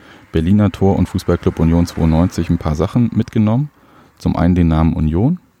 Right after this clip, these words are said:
dann die Vereinsfarben blau-weiß. Und wenn man sich ein bisschen das Wappen des,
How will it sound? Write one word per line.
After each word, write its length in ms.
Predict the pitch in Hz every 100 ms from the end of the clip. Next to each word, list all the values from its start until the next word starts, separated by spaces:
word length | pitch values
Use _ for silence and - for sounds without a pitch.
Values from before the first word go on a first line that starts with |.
| _ - _ _ _ _ _
dann 140 | 90
die 60 | 90
Vereinsfarben 580 | - - 95 - 85 85
blau-weiß. 520 | 80 78 78 104 135
Und 140 | 90
wenn 80 | 95
man 140 | 107 107
sich 160 | 107
ein 100 | 104
bisschen 480 | 95 98 123 - 110
das 180 | 95 -
Wappen 300 | 92 101 90
des, 240 | 90 85